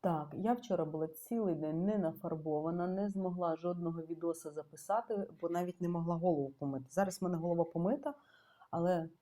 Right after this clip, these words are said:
цього не скажеш, помита вона на вечір, на ніч. А гора посуди яка була, Боже ти мій.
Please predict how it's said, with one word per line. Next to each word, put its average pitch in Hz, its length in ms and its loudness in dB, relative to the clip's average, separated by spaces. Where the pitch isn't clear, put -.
цього 190 220 4
не 175 100 4
скажеш, 202 580 0
помита 180 340 0
вона 165 260 2
на 160 120 4
вечір, 185 480 2
на 170 220 2
ніч. 196 300 -2
А 185 160 4
гора 214 300 6
посуди 208 600 2
яка 151 340 2
була, 151 300 0
Боже 185 840 0
ти - 160 -8
мій. 160 380 -4